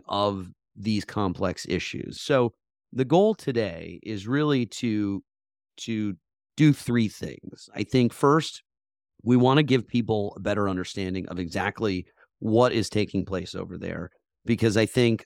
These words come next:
a lot of folks are still, you know, probably a little unsure, given all the things they've seen on social media and in the news, you know, what exactly all of this means and, and how all of this relates to each other.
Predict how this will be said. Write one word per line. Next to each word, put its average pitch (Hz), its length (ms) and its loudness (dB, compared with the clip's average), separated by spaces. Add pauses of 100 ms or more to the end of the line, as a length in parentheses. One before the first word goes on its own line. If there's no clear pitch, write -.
a 110 60 0
lot 117 220 4
of 120 80 2
folks 117 280 4
are 104 80 -2
still, 214 520 0 (420)
you 170 140 0
know, 139 160 0 (100)
probably 202 680 2 (120)
a - 20 -4
little 139 380 -4
unsure, 113 640 -4 (500)
given 131 220 2
all 123 180 4
the 123 80 0
things 113 240 -2
they've 92 160 -4
seen 107 180 0
on 90 120 -2
social 90 340 -6
media 143 420 4 (380)
and 87 180 -6
in - 160 -8
the 85 80 -4
news, 127 440 6 (360)
you 135 100 6
know, 113 200 2
what 123 420 0
exactly 123 800 0
all 110 240 0
of 92 160 -2
this 95 240 -2
means 110 680 4
and, 92 220 -4
and 90 220 -8
how 127 300 0
all 113 240 2
of 95 120 -6
this 95 380 -8 (340)
relates 107 560 2
to 98 160 -4
each 90 160 -8
other. 90 220 2